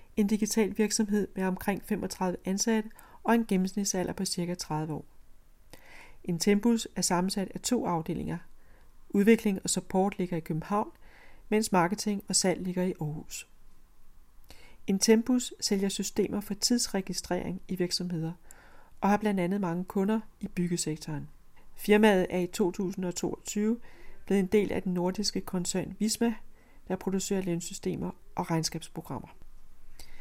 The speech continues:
Intempus er kendetegnet ved en meget flad virksomhedsstruktur, hvor de ansatte arbejder i teams, og samtidig er der en vis andel hybridarbejde, det vil sige, at nogen møder ind på arbejdspladsen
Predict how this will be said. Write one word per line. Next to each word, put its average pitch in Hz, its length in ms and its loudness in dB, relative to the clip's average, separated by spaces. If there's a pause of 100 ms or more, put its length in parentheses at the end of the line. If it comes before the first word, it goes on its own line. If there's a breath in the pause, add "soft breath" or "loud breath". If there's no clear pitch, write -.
(640 soft breath)
Intempus 220 560 8
er 214 60 2
kendetegnet 208 600 2
ved 196 60 2
en 185 120 0
meget 190 260 4
flad 220 280 4 (100)
virksomhedsstruktur, 180 960 0 (500 soft breath)
hvor 196 80 2
de - 200 0
ansatte 202 440 4
arbejder - 360 0
i 170 80 -2
teams, 233 600 2 (680 soft breath)
og 208 100 6
samtidig 214 380 8
er 208 40 6
der 208 80 2
en 190 100 2
vis 202 260 2
andel 190 380 0 (120)
hybridarbejde, 196 840 4 (560 soft breath)
det 208 100 4
vil 202 60 4
sige, 202 300 2
at 196 100 2
nogen 220 380 4 (180)
møder 196 180 4
ind 185 180 2
på - 80 0
arbejdspladsen 180 800 0